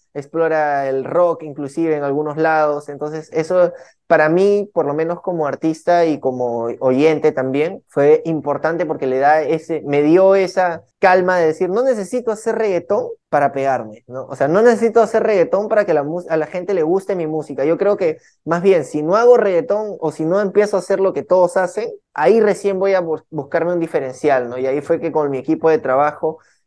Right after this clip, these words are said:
eh, emprendimos un viaje, fue un viaje literal,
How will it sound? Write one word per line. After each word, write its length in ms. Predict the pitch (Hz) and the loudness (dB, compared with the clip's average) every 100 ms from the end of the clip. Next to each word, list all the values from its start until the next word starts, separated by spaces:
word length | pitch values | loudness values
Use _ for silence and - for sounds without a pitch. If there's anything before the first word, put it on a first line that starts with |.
| _ | _
eh, 360 | - 143 135 117 | -4 -2 -2 -4
emprendimos 640 | 143 135 139 147 185 175 190 | -4 -4 -2 0 2 0 -2
un 100 | 180 | 2
viaje, 480 | 170 160 - - - | 2 2 -2 -12 -14
fue 160 | _ 151 | _ 4
un 100 | 165 | 6
viaje 760 | 170 160 156 175 156 139 120 | 6 6 4 4 4 2 0
literal, 560 | 131 143 139 135 156 - | -2 -2 2 2 2 -2